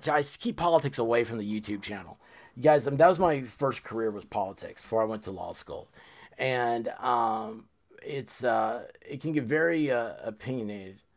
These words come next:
I don't see it either. Yeah, Squaw Bob says join. Uh, yeah, if you do it on your computer, it saves, uh,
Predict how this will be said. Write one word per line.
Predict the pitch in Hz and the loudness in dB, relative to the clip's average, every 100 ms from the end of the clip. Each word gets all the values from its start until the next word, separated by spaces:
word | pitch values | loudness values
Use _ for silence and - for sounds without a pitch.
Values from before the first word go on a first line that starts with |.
| _ _ _ _ _ | _ _ _ _ _
I | 117 | -2
don't | 120 127 | -2 -2
see | - 135 | -6 -4
it | 117 | -2
either. | 110 127 147 139 _ _ _ _ _ _ _ _ _ _ _ _ _ _ _ _ - | -2 -2 -4 -8 _ _ _ _ _ _ _ _ _ _ _ _ _ _ _ _ -6
Yeah, | 110 | -6
Squaw | - - 143 | -2 4 6
Bob | 151 123 | 6 2
says | 123 113 | 0 -6
join. | 104 113 117 110 107 98 98 _ _ _ _ _ _ _ _ _ _ _ _ _ _ _ _ _ _ _ _ _ _ _ _ _ _ _ _ _ _ _ _ _ _ _ _ _ _ | -6 -6 -4 -4 -8 -14 -20 _ _ _ _ _ _ _ _ _ _ _ _ _ _ _ _ _ _ _ _ _ _ _ _ _ _ _ _ _ _ _ _ _ _ _ _ _ _
Uh, | - 123 120 113 117 | -4 0 2 2 0
yeah, | 139 156 | 4 4
if | |
you | 139 | 6
do | 156 180 | 8 8
it | |
on | 165 | 8
your | 139 | 4
computer, | 127 107 - 151 131 113 | -2 -4 4 4 6 2
it | 120 117 - | 0 -4 -2
saves, | 131 123 117 104 104 | 2 4 4 0 -4
uh, | 107 104 101 | -2 -2 -4